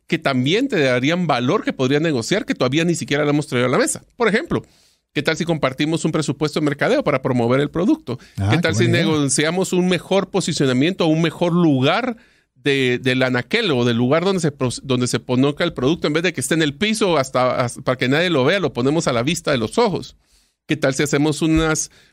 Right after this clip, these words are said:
Speaker 1: promociones donde ustedes dan una parte de la promoción, yo doy otra parte de la promoción?
Speaker 2: Yo capacito a tus vendedores.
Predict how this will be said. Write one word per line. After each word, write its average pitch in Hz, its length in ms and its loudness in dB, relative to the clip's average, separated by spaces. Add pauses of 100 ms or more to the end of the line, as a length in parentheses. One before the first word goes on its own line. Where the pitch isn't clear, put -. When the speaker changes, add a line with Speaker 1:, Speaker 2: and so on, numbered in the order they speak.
(100)
Speaker 1:
promociones 170 840 0
donde 143 220 2
ustedes 170 400 -2
dan 165 160 2
una 170 180 2
parte 175 280 -2
de 165 40 -2
la 139 120 0
promoción, 131 440 -2
yo 160 140 0
doy 156 140 2
otra 147 200 0
parte 143 260 -2
de - 20 0
la 131 120 0
promoción? 123 460 0
Speaker 2:
Yo 160 140 4
capacito 156 640 0
a 143 40 2
tus 131 180 2
vendedores. 123 800 2